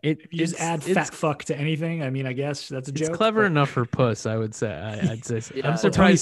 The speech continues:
Speaker 2: says
Speaker 1: he
Speaker 2: it's a
Speaker 1: knew
Speaker 2: puss.
Speaker 1: F Lee Bailey, or Tony says it, yeah.
Speaker 2: Yeah.
Speaker 1: I, I, I, I'm surprised he even knew him, but,
Speaker 2: Yeah.
Speaker 1: you know, they're saturated with it, so.
Speaker 2: They're
Speaker 3: They're
Speaker 2: saturated.
Speaker 3: saturated.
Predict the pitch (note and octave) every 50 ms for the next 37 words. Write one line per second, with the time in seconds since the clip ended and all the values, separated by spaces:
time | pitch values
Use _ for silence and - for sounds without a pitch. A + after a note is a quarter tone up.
0 | - E3+ D#3+ E3+ D#3 D3 D3 D3 D3 C#3+ C#3 - B2 C3 C3+ - C3+ C3 B2 A#2
1 | A2+ A#2+ A#2+ A#2+ A#2 A2 G#2 G2 F#2 - - A#2 A#2 A#2 A2+ - C3+ C3 B2+ A#2+
2 | A2+ - - A2 G#2+ G2+ G2+ G2+ G#2 G2+ G2+ - - - - - - - A2 F#2+
3 | - - - D3 C3+ - - - C3 C3 C3 - _ _ _ - C3 C#3 - -
4 | _ _ _ _ - C#3 D3+ D3 D3+ D3 - D#3+ D#3 D#3 D#3 D3+ D3+ C#3 B2+ B2+
5 | B2 B2+ C#3 C3+ A#2 A2 G#2+ G2+ A2 B2 _ - B2+ C#3 - - C#3+ C#3+ D3+ C#3
6 | C#3 C#3+ C#3 C#3+ - _ _ - A2 B2 C3+ - - D3+ C#3+ D3+ D3 - - B2
7 | A#2 A2 G#2+ G#2+ G#2 G#2 - - - - - - A#2+ A2 A2 A2+ - A#2+ A#2 -
8 | - B2+ A#2+ A#2+ A#2 G#2+ A#2+ A#2 A2 G#2+